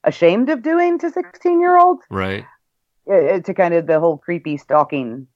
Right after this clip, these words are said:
Speaker 1: thing. They, they do this quite a bit. I don't know if the dojos have split at this point, at least visibly. I think he's probably just working from the inside to try to weasel his way in.
Speaker 2: And speaking of, uh, tattoos, or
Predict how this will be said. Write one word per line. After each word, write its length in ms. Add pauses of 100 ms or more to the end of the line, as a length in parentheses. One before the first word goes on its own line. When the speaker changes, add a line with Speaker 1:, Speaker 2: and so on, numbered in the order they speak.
Speaker 1:
thing. 340 (100)
They, 140 (100)
they 120
do 120
this 160
quite 240
a 60
bit. 260 (300)
I 100
don't 220
know 100
if 100
the 80
dojos 440
have 160
split 680 (400)
at 200
this 240
point, 400 (400)
at 140
least 220
visibly. 800
I 140
think 220
he's 160
probably 480
just 260
working 340
from 200
the 160
inside 800 (500)
to 840
try 240
to 500 (140)
weasel 400
his 240
way 180
in. 460 (640)
Speaker 2:
And 500
speaking 440
of, 240
uh, 140
tattoos, 840
or 320